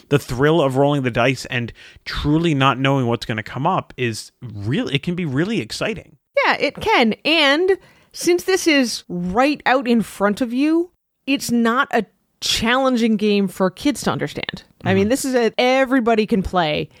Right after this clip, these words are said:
Speaker 2: If you can match symbols, not even really count, if you can match symbols, you can play this game.
Speaker 1: It also really helps teach in a very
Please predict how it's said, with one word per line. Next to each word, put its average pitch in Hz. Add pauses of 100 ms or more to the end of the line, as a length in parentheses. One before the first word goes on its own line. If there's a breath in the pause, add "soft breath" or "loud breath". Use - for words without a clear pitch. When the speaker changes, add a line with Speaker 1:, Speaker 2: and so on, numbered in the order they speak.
(320 soft breath)
Speaker 2:
If 208
you 240
can 233
match 208
symbols, 202
not 226
even 226
really 196
count, 180
if -
you 240
can 226
match 220
symbols, 185
you 202
can 175
play 170
this -
game. - (640 loud breath)
Speaker 1:
It 202
also 247 (100)
really 147
helps - (100)
teach -
in 131
a 113
very 123